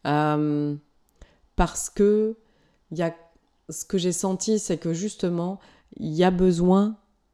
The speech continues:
en regardant ça, en regardant nos contradictions, en regardant ceux qui contractent, euh, eh bien, on peut, quel que soit le moyen qu'on va utiliser, on peut chercher à ramener de l'harmonie,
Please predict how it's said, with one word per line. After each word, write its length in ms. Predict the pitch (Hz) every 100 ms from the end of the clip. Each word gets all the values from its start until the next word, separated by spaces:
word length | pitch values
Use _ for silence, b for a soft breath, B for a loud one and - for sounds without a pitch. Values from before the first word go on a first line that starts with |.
| _ _
en 120 | 165 180
regardant 560 | 233 214 190 156 139
ça, 380 | 139 - 143 185
en 120 | - 151
regardant 500 | 190 185 170 180 202
nos 140 | 151
contradictions, 920 | - 151 - 139 131 - - 196 185
en 100 | 170
regardant 560 | 160 202 196 156 147 170
ceux 160 | - 156
qui 200 | - 143
contractent, 840 | - 156 143 - 165 - - 170 139 B B B B 180 -
euh, 460 | 147 156 156 151 151 -
eh 120 | 151
bien, 200 | 156 214
on 160 | 214 156
peut, 360 | - 202 220 - _ _ _ _ _ _ _ _ _ _ _ _ _ -
quel 180 | 160 147
que 120 | 151
soit 260 | - 220
le 100 | 208
moyen 440 | 151 139 131 160 190
qu'on 140 | 156
va 140 | 135 127
utiliser, 480 | - 127 135 151
on 100 | 190
peut 120 | 180 190
chercher 440 | - 160 - 185
à 80 | 160
ramener 360 | 139 139 139
de 120 | 139 143
l'harmonie, 680 | 143 156 147 143 135 123